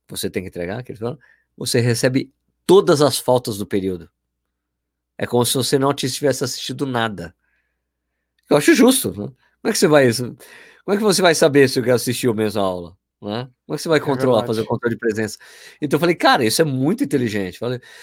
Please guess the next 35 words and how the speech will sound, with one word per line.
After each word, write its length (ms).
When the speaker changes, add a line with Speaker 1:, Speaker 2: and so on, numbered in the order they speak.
Speaker 1:
"Se 120
você 280
não 80
entregar 520
o 120
trabalho, 640
você 200
tem 160
falta, 500
você 260
recebe 380
todas 300
as 120
faltas, 260
é 40
como 160
se 40
você 80
não 80
tivesse 320
assistido 320
nenhuma 360
aula 300
do 100
professor." 520
Falei, 200
"Caralho, 920
é, 360
é 40
o 100
jeito, 380
né? 160
É 80
o 80
jeito." 340